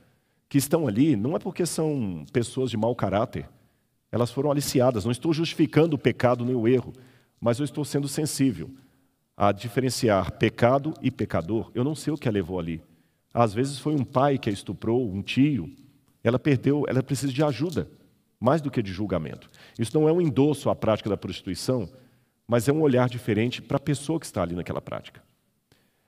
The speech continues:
Essa mulher que ungiu era Maria Madalena. Talvez ela fazia ponto até na cidade de Magdala. Mas aí aconteceu um episódio curioso, na minha opinião.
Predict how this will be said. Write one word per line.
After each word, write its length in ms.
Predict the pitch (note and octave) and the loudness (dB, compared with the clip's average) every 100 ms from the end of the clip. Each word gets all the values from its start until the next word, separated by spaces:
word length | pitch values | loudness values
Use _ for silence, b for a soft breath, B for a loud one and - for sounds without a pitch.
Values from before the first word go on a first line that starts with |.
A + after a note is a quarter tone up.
| _ _ | _ _
Essa 260 | - A2 - | 2 2 4
mulher 360 | C#3 A2+ B2 B2 | 2 4 4 4
que 100 | A2 | -2
ungiu 340 | F#2+ F#2+ C#3 | -4 -2 0
era 140 | B2+ | 2
Maria 260 | B2+ C3+ A#2+ | 2 2 2
Madalena. 520 | C3 C#3 C3 B2 D#2+ - - _ _ B B B | 2 2 0 -2 -4 -12 -20 _ _ B B B
Talvez 400 | C3 B2 D3 C#3+ | 2 4 2 4
ela 240 | D3 C#3+ | 4 4
fazia 580 | A#2 - B2 G#2+ C3 A#2+ | 2 2 2 4 4 4
ponto 560 | - - - C#3+ D#3+ A#2 | 0 -16 4 4 4 0
até 200 | F#2+ C#3 | 2 2
na 100 | D3+ | 2
cidade 380 | D#3 B2 B2+ | 2 2 2
de 40 | B2 | 2
Magdala. 720 | C3+ A#2+ C3+ D#3+ G#2 - - _ _ _ _ _ _ _ _ _ B B - | 2 4 4 6 4 -4 -18 _ _ _ _ _ _ _ _ _ B B 4
Mas 200 | D#3 D#3+ | 4 6
aí 140 | D#3 | 6
aconteceu 680 | E3 F3 E3 D3+ - D3+ D3+ - _ | 4 2 0 2 2 2 2 -6 _
um 200 | C#3 D3 | 0 4
episódio 520 | D3+ D#3+ A2+ A#2+ A#2 | 4 2 2 0 0
curioso, 600 | A#2 C#3 B2+ G#2+ F2+ C#2+ - _ | -2 0 2 0 -2 -10 -16 _
na 120 | G2+ | 0
minha 120 | G2+ G2 | 0 0
opinião. 420 | G2+ D#2+ - | -4 -8 -10